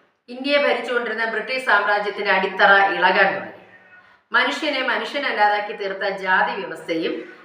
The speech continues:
അയിത്തവും തീണ്ടലും തകർന്ന് തരിപ്പണമാകുന്നൊരവസ്ഥയായി. മാത്രമല്ല,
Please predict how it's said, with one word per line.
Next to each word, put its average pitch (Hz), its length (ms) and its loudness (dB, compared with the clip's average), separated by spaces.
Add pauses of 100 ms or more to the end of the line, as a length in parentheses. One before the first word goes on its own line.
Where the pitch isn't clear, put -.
(120)
അയിത്തവും 233 640 4
തീണ്ടലും 208 560 0
തകർന്ന് 277 920 2
തരിപ്പണമാകുന്നൊരവസ്ഥയായി. 220 1200 2 (500)
മാത്രമല്ല, 294 800 2